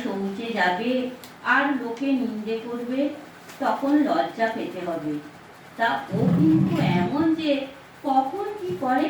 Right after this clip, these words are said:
কেউ টের পায় না। বাইরে যেতে আমিও কখন দেখলুম না।" ঠাকুর তো ওই কথা প্রশংসা ছলেই বলিলেন, কিন্তু শোনা অবধি শ্রীমা এই ভাবনায় পড়িলেন, "ও মা,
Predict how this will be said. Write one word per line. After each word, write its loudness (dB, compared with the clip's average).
কেউ 2
টের -4
পায় 2
না। 2
বাইরে -2
যেতে 0
আমিও 4
কখন 0
দেখলুম -2
না।" 2
ঠাকুর -6
তো -4
ওই -2
কথা 0
প্রশংসা 0
ছলেই 2
বলিলেন, 0
কিন্তু -2
শোনা 0
অবধি 0
শ্রীমা 4
এই -2
ভাবনায় 0
পড়িলেন, 0
"ও -4
মা, -2